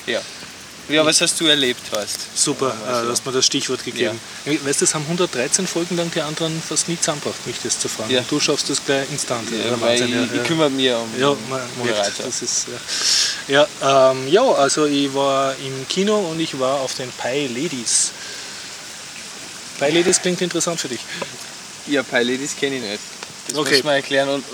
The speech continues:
Speaker 1: wahrscheinlich den Zuhörern auch.
Speaker 2: Okay,
Speaker 1: Den meisten.
Speaker 2: also Pie Ladies, das, äh, ist, glaub ich, international eine Gruppierung einfach von Frauen, die Python programmieren oder das lernen
Speaker 1: Ah,
Speaker 2: wollen.
Speaker 1: okay.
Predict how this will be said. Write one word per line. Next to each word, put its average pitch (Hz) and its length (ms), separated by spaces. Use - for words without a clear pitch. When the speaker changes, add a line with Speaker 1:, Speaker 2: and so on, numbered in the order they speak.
Speaker 1:
wahrscheinlich 131 380
den 127 320
Zuhörern 113 280
auch. 95 160
Speaker 2:
Okay, 139 260
Speaker 1:
Den 113 80
meisten. 98 220
Speaker 2:
also 139 200
Pie 131 280
Ladies, 151 480
das, 143 340
äh, 127 840
ist, - 160
glaub 127 120
ich, 127 160
international 185 680
eine 156 160
Gruppierung 160 500
einfach 139 280
von 135 360
Frauen, 131 500
die 131 380
Python 131 320
programmieren 139 680
oder 127 180
das 127 220
lernen 135 260
Speaker 1:
Ah, 117 60
Speaker 2:
wollen. 131 180
Speaker 1:
okay. 113 340